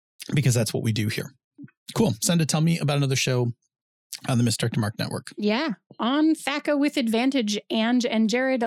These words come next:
Speaker 2: love talking about R P Gs and D and D. Together, they share insights into the games they're running in the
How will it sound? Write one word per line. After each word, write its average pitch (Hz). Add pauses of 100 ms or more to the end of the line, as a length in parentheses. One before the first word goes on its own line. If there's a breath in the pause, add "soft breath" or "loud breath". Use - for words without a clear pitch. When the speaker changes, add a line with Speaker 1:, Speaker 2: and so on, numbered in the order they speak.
Speaker 2:
love 269 (160)
talking 254
about 208 (100)
R 285
P 311
Gs 285
and 262
D 277
and 269
D. 226 (480 loud breath)
Together, 294
they 311
share 311
insights 349
into 302
the 269
games 277
they're 269
running 262
in 220
the 214